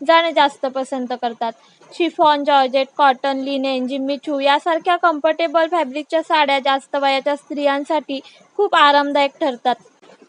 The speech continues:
स्त्रियांना स्टायलिश आणि तरुण दिसायला नेहमीच आवडते. प्रत्येकीलाच वाटते की माझी साडी इतर स्त्रियांपेक्षा हटके असावी.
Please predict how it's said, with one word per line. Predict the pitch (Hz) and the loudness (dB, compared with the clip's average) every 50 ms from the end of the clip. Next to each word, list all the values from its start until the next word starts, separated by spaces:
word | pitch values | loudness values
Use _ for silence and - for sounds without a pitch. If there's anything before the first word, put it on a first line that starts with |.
| _ _ - - | _ _ -20 -20
स्त्रियांना | - - - - - - 330 311 302 311 320 330 339 349 349 339 311 294 294 311 | -20 -20 -20 -10 -8 -6 -4 0 2 4 4 4 2 2 0 0 0 0 0 0
स्टायलिश | - - 320 294 277 277 277 269 277 277 262 - | 0 2 2 4 4 4 2 0 -4 -6 -4 -2
आणि | 294 302 320 349 330 - | -2 -2 -2 0 2 2
तरुण | 330 311 285 302 302 302 | 4 4 2 0 -2 -4
दिसायला | 294 302 - 349 320 311 311 294 294 285 | -6 -4 -2 0 2 2 2 2 2 0
नेहमीच | 285 302 294 285 277 302 294 - | 0 0 0 0 0 -2 0 2
आवडते. | 311 285 269 262 262 254 226 - 262 240 233 _ _ _ _ _ | 2 2 2 2 0 -2 -4 -4 -6 -6 -6 _ _ _ _ _
प्रत्येकीलाच | 349 349 349 349 - 370 370 349 403 381 392 381 381 | 0 0 0 0 -2 -4 -4 0 0 2 0 2 2
वाटते | 403 370 349 339 - - 349 | 2 2 2 2 0 -4 -6
की | 330 359 349 | -4 -4 -4
माझी | 349 339 320 285 277 254 277 311 | -2 2 2 2 2 0 -2 -4
साडी | 302 - 339 320 302 311 302 | -2 0 0 0 0 0 -4
इतर | 302 294 320 302 302 | -2 0 0 0 0
स्त्रियांपेक्षा | 302 _ - 311 302 302 294 294 311 311 330 330 311 - 381 359 | -2 _ -6 -4 0 0 0 0 0 -2 -2 -2 -2 -4 -2 -2
हटके | 349 311 277 - _ - 285 | 0 -2 -2 -4 _ -2 -2
असावी. | 269 277 269 - 277 262 254 254 | -2 -2 -2 -2 -2 -2 -2 -4